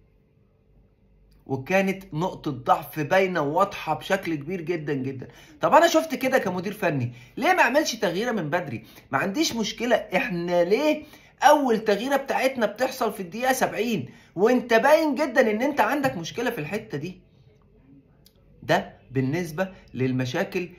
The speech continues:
الدفاعيه اللي حصلت عندنا في الحته دي، لان الحته دي كان ممكن تغرمنا وتخسرنا كتير جدًا جدًا. طيب، برضو من ضمن الحاجات اللي باينه جدًا ان مستر جوزيه جوميز مش مذاكر الفرقه دي خالص،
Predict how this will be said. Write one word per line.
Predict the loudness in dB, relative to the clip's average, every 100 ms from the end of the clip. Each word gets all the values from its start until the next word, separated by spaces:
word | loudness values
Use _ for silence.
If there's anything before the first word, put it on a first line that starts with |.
| -10 -6
الدفاعيه | -4 -4 -2 0 0
اللي | 0
حصلت | -4 -4 -4 -4
عندنا | -4 -2 -2 -4 -8 -14
في | -6
الحته | -4 0 0 0 -2
دي، | 2 2 0 -12 -10
لان | -4 -2 -2
الحته | 0 0 0
دي | -6
كان | -2 -2
ممكن | -2 -4 -4
تغرمنا | -4 0 0 2 0
وتخسرنا | -2 -6 -6 -4 -2 -2
كتير | -4 -6
جدًا | -4 -4 -4
جدًا. | -4 -6 -8 -4 6
طيب، | 6 6 -2 -16 -20 -20 -20 _ _ _ _ _ _ _ _ -20 -20 -20 _ _ _ _ _ _ _ _ _ _ _ _ -20 -20 _ _ _ _ _ _ 8
برضو | 8 8 6
من | 6 6
ضمن | 6 6
الحاجات | 6 6 4 2 2
اللي | 0 4
باينه | 4 4 0
جدًا | -4 -2 -2 -2 -2
ان | 0 0
مستر | 0 0
جوزيه | 0 0 0
جوميز | 0 -2 -2
مش | -4 -6
مذاكر | -2 0 2 0
الفرقه | -2 -4 -4
دي | -4
خالص، | -4 -4 -4 -6 -12